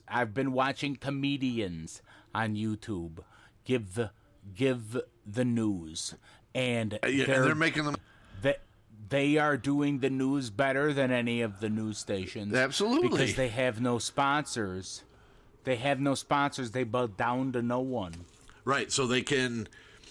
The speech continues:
Speaker 2: they can use their brain and say what they
Speaker 1: Yeah.
Speaker 2: want. You know, they can
Speaker 1: Mm-hmm.
Speaker 2: be skeptical and, uh, make you think. And then, 'cause you hear,
Speaker 1: Yes.
Speaker 2: that's what the whole thing with the Rogan is, is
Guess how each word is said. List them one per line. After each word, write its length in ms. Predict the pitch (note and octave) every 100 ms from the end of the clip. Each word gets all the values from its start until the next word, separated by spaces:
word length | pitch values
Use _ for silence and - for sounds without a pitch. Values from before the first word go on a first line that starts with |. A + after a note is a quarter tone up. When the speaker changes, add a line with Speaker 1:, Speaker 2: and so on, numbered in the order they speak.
| - -
Speaker 2:
they 140 | C#3 C#3+
can 160 | D3
use 320 | C#3+ F#3+ G3
their 180 | D#3 C3+
brain 640 | G#2+ A#2+ A2 G#2+ B2 D#3+ B2+ - _ _ - - _ -
and 180 | B2+ A#2
say 200 | C#3+ C#3
what 140 | C3
they 120 | C3+
Speaker 1:
Yeah. 120 | C#3
Speaker 2:
want. 220 | F#3+ - - - - - - - - _ - - - - -
You 80 | G#2
know, 120 | B2+ B2+
they 140 | C3+
can 180 | C#3+ C3+
Speaker 1:
Mm-hmm. 40 |
Speaker 2:
be 220 | C3+ E3 D3
skeptical 920 | - C#3+ B2+ C3 - C#3 A#2+ A2+ - -
and, 520 | A#2+ A#2 A2+ A2 A2
uh, 540 | A2 G#2 G2+ G2 F#2+ F2 -
make 300 | A2+ C#3 A#2+
you 400 | B2+ E3 D#3+ C3 -
think. 440 | - - B2 E2+ - - - - - -
And 140 | C3
then, 160 | C#3+ C#3+ C#3
'cause 180 | E3 D3+
you 80 | D3+
hear, 140 | G3
Speaker 1:
Yes. 100 | A#3
Speaker 2:
that's 180 | F3 E3+
what 100 | G3
the 80 | E3+
whole 140 | F#3 F#3
thing 180 | F#3
with 100 | F3
the 80 | D3+
Rogan 360 | D#3 B3 E3 B2
is, 220 | A2 A2+
is 280 | A#2 A2